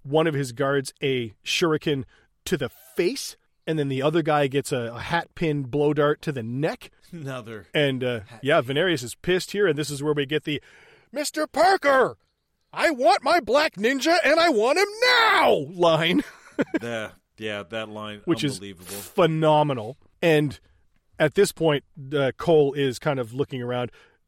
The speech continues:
Speaker 1: and Mister Parker gets Mary Ann here and brings her into the, the sort of arena and
Speaker 2: Mm.
Speaker 1: starts calling out, "Hey, you know, white ninja, get over here. I'm gonna wanna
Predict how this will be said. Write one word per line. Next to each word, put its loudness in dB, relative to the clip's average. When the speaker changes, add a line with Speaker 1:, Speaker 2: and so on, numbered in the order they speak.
Speaker 1:
and -4
Mister -8
Parker -2
gets -2
Mary -4
Ann -4
here -14
and -6
brings -4
her 4
into -4
the, -2
the -6
sort -8
of -14
arena -2
and -2
Speaker 2:
Mm. -6
Speaker 1:
starts -2
calling 0
out, -2
"Hey, 2
you -6
know, -6
white -4
ninja, -2
get 0
over 0
here. 0
I'm -6
gonna -6
wanna -8